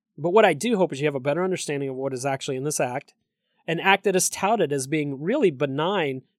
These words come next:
for most, but offers much needed protection for same-sex marriages.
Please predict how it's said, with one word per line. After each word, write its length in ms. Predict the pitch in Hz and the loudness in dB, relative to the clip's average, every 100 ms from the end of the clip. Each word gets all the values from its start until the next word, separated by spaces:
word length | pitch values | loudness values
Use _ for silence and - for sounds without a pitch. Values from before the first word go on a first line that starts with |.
| - | -6
for 120 | 156 | -4
most, 400 | 147 185 139 - | 2 4 4 -2
but 100 | - | -4
offers 340 | 156 156 139 123 | -2 -2 -4 -2
much 260 | 147 185 180 156 | -2 -2 -6 -8
needed 360 | 160 160 190 185 | -2 2 2 2
protection 540 | 180 - 214 - 127 | -8 -4 -6 -4 -8
for 120 | 135 | -8
same-sex 560 | 123 135 131 - 131 - | -6 -6 -6 -6 -8 -8
marriages. 560 | 139 139 123 113 - | -6 -4 -6 -12 -18